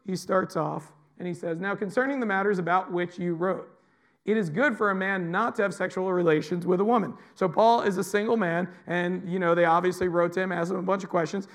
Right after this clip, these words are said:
and he's saying, "You know what? It's good to be single. It's actually good to be single." This is not just for men, but men or women. It's good to be single. So he starts off dealing with this issue of being single and how sing-, single,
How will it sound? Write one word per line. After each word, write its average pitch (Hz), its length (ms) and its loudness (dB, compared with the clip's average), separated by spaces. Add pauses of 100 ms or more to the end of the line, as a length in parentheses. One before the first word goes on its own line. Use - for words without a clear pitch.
(120)
and 196 100 0
he's 202 100 0
saying, 208 200 2
"You 202 80 0
know 220 100 2
what? 247 340 4
It's 254 200 2
good 294 180 0
to 254 80 0
be 254 100 2
single. 247 400 -2 (520)
It's 170 120 2
actually 220 280 4
good 208 200 4
to 214 60 -4
be 208 100 -2
single." 196 400 -4
This 170 120 -2
is 185 100 -2
not 190 220 2
just 208 260 2
for 202 100 2
men, 202 280 2
but 180 160 2
men 185 240 0
or 202 180 4
women. 185 260 2 (160)
It's 180 200 0
good 220 260 6
to 214 100 -2
be 208 120 -2
single. - 460 -4 (240)
So 202 120 2
he 214 80 4
starts 240 300 2
off 233 160 0
dealing 233 320 2
with 220 80 0
this 240 200 0
issue 180 280 2
of 170 100 -2
being 208 240 0
single 180 380 0
and 170 80 -2
how 165 100 0
sing-, 220 380 -2 (100)
single, 220 280 -4